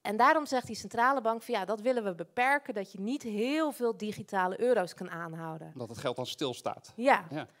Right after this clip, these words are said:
Speaker 1: Tegelijkertijd zeggen ze ook, we willen niet weten hoeveel geld per persoon van wie die rekening is. Dus
Speaker 2: Nee.
Speaker 1: we willen de privacy waarborgen.
Speaker 2: Ja. Want dat is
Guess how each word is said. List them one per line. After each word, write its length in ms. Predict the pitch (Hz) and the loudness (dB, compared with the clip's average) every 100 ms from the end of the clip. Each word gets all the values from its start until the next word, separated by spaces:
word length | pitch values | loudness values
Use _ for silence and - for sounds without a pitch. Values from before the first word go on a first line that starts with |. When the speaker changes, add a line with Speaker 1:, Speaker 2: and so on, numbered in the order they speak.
| _ | _
Speaker 1:
Tegelijkertijd 680 | - 214 240 233 254 262 226 | -8 2 4 4 2 -2 0
zeggen 240 | - 202 - | 0 -2 2
ze 120 | 190 | 0
ook, 120 | 220 | 0
we 100 | 226 | 0
willen 260 | 196 190 170 | 0 0 0
niet 180 | 180 190 | -4 -2
weten 380 | 196 220 240 | 0 0 0
hoeveel 680 | 214 226 226 220 220 240 240 _ | 0 0 6 8 6 4 -4 _
geld 480 | - 220 220 220 - | -2 2 2 -2 -2
per 200 | 226 220 | 0 0
persoon 380 | 220 - 214 220 | -2 0 0 0
van 180 | 233 208 | -2 -2
wie 140 | 226 | -2
die 140 | 220 | 2
rekening 500 | 220 311 - 190 165 | 4 4 2 -6 -6
is. 180 | 165 160 | -8 -12
Dus 120 | 165 | -10
Speaker 2:
Nee. 120 | 165 170 | -6 -2
Speaker 1:
we 60 | |
willen 160 | 226 262 | 0 2
de 80 | 285 | 2
privacy 540 | 285 220 170 - 175 | 4 2 0 -10 -10
waarborgen. 640 | 156 165 170 151 - - | -12 -12 -8 -8 -8 -14
Speaker 2:
Ja. 60 | - | -18
Want 120 | - | 0
dat 80 | |
is 40 | 156 | 2